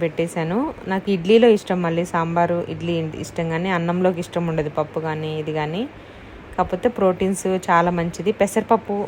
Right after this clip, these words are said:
కొంచెం ఎక్కువగా తింటా అనమాట. పెసరపప్పు కర్రీ కానీ ఏదైనా బీరకాయలో వేసినా, ఆ, సీజన్ అయితే బొడకాకరకాయ కర్రీలో వేసి చేసినా కూడా బాగుంటుంది అదనమాట. ఏదైనా సరే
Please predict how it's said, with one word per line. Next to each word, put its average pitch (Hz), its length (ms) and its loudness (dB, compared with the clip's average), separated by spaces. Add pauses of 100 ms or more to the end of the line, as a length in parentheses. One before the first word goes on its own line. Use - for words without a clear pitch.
కొంచెం 180 300 0
ఎక్కువగా 175 400 2
తింటా 156 220 -2
అనమాట. 147 400 -4
పెసరపప్పు 175 440 0
కర్రీ 170 380 4
కానీ 160 320 0 (120)
ఏదైనా 160 240 2
బీరకాయలో 160 540 4
వేసినా, 156 580 0 (600)
ఆ, 175 300 -2
సీజన్ 214 300 6
అయితే 202 240 6
బొడకాకరకాయ 185 680 4
కర్రీలో 185 400 2
వేసి 180 280 0
చేసినా 185 300 0
కూడా 190 100 4
బాగుంటుంది 175 600 2 (1600)
అదనమాట. 175 560 -4 (1400)
ఏదైనా 247 400 8
సరే 247 340 6